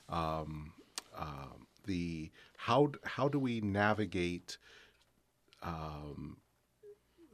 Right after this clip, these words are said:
the, the wildly varying information out there from various sources?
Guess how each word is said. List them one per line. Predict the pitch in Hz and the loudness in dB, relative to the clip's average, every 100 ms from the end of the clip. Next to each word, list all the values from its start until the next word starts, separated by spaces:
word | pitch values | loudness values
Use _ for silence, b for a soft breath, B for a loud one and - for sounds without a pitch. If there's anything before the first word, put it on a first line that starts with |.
| 156 98 | -10 -2
the, | 95 | -2
the | 92 92 | 2 2
wildly | 73 101 123 135 120 113 | 4 6 8 8 6 0
varying | 87 101 107 98 92 85 87 - - - - | 4 4 6 4 2 0 -6 -16 -20 -10 4
information | 117 107 110 95 92 - | 4 6 2 2 2 2
out | 92 85 | 0 0
there | 90 | -2
from | - 85 | -2 -2
various | 78 101 95 | 4 4 4
sources? | - - 82 - 71 65 | 2 2 0 0 -6 -6